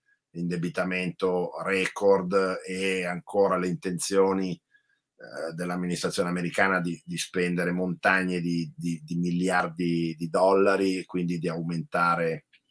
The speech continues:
la massa monetaria e inflazionare il mercato,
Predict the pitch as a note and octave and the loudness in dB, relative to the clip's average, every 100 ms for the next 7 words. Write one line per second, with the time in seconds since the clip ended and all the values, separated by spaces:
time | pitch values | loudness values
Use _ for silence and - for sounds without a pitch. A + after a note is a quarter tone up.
0 | - - - _ - D#2+ E2+ F2 - E2+ | -20 -20 -20 _ -10 -4 2 2 2 0
1 | E2+ E2+ - E2+ F2+ F#2 F2+ F2 E2+ E2+ | -2 -2 0 2 4 4 4 2 0 0
2 | E2+ E2+ E2+ E2 - F2 - F2 E2+ E2+ | -2 -2 -4 -4 -4 -4 -2 -2 -2 -2
3 | F#2 F2 F2+ E2+ - G2 F#2 - | -4 -2 0 0 2 0 0 -2